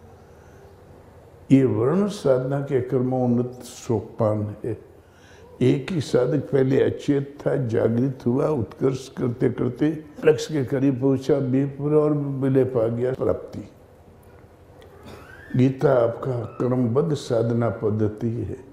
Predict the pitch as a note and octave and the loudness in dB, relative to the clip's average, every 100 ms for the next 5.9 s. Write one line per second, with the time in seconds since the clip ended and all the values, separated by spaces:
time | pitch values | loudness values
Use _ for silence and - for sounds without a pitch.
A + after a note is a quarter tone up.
0 | - - - - - - - A#2+ A#2 B2+ | -20 -20 -20 -20 -20 -20 -4 2 2 2
1 | C#3 A#2 C#3+ A2+ - C#3+ B2 - A#2 A#2+ | 0 0 -2 -2 0 2 2 0 -2 -4
2 | A2 - - - - - - - - A2+ | -8 -10 -14 -18 -18 -20 -20 -8 2 2
3 | A#2+ - A2+ G#2+ G2+ - G#2 F#2+ - - | 2 -2 -4 -2 -4 -4 -6 -6 -8 -10
4 | - - - - - - - - - D3 | -12 -20 -20 -20 -20 -20 -20 -10 2 4
5 | C#3 - D#3 C3 - B2 C3+ C3+ | 4 0 -2 0 -2 0 0 -2